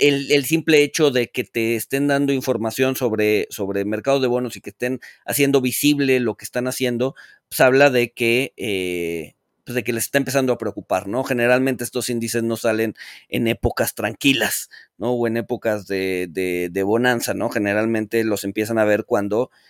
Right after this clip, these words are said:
empieza a haber preocupación. Eh, hoy por hoy el índice sigue relativamente bajo, ¿no? La fed sale, sale con su índice y dice,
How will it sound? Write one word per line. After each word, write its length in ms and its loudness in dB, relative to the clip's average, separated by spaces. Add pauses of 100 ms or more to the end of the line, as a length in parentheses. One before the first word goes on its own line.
(120)
empieza 260 -6
a 60 2
haber 100 -2
preocupación. 640 0 (360)
Eh, 240 -4
hoy 180 6
por 160 6
hoy 240 6
el 140 2
índice 600 0
sigue 320 -2
relativamente 680 0
bajo, 320 4
¿no? 260 0
La 140 -2
fed 260 -4
sale, 640 -2
sale 240 -2
con 160 -4
su 120 0
índice 340 0
y 60 2
dice, 440 -2